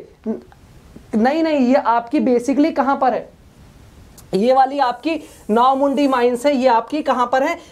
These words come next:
ये तो झारखंड में है। और गुरु, गुरु महासानी जो माइंस है ये मयूरभंज में है, ठीक है।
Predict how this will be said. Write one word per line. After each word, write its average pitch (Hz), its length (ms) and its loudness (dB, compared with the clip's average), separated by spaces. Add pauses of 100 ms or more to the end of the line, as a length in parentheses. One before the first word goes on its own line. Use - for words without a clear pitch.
(140)
ये 240 120 4
तो 349 160 -2
झारखंड 208 600 -2
में 202 80 0
है। 202 140 -2 (260)
और 240 140 2 (100)
गुरु, 277 300 -2 (200)
गुरु 254 360 2
महासानी 254 680 0
जो 294 160 2
माइंस 262 420 0
है 330 100 0
ये 339 100 2
मयूरभंज 156 600 -2
में 117 140 -10
है, 110 80 -8 (300)
ठीक 311 180 2
है। 339 140 2